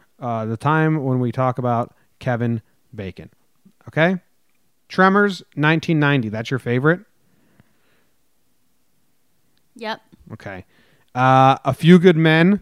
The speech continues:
Speaker 1: I like that. Oh, J F K. I like that. A Few Good Men. I like that. The Air Up There. I like that. The River Wild.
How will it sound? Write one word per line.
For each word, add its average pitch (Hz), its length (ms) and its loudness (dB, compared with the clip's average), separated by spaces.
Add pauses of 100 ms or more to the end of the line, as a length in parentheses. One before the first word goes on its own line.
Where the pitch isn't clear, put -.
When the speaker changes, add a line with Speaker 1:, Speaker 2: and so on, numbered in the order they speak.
(240)
Speaker 1:
I 127 80 -8
like 131 300 -2
that. 139 360 0
Oh, 143 140 -2
J 131 220 -2
F 143 140 -4
K. 147 220 -2
I 139 60 0
like 120 240 -4
that. 127 380 -4
A - 40 -20
Few 135 180 -6
Good 127 120 -4
Men. 123 200 -4
I 127 40 -4
like 120 220 -6
that. 127 300 -4
The 120 180 -10
Air 135 260 0
Up 147 140 -2
There. 160 300 0
I 135 60 -4
like 117 240 -6
that. 127 320 -4
The 143 100 2
River 143 340 4
Wild. 175 540 2